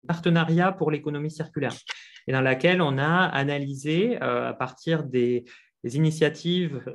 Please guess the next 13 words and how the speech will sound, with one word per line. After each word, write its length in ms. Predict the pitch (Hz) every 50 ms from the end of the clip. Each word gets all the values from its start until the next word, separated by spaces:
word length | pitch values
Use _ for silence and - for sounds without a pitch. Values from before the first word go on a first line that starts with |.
| 151 156
des 180 | 135 143 147
entreprises 500 | 151 151 135 - 147 - 160 160 165 165 -
adhérentes, 540 | 151 151 143 156 151 156 160 165 165 165 151
euh, 680 | 127 120 117 117 117 113 113 113 113 113 123 123 123 - -
à 100 | 143 127
ce 140 | - -
réseau, 480 | 131 123 131 127 127 139 165 202 233 - - - - - - _ _ _ _ -
euh, 460 | 120 120 117 117 113 117 117 120 -
une 680 | - 131 127 123 120 117 117 113 113 110 117 117 113 117
cinquantaine 580 | 117 - 175 180 170 170 160 156 - 175 175 170
de 80 | 156
partenariats 800 | 175 - 131 - - - 135 127 120 113 123 131 147 165 180 190
qu'on, 380 | 190 - - 139 131 127 127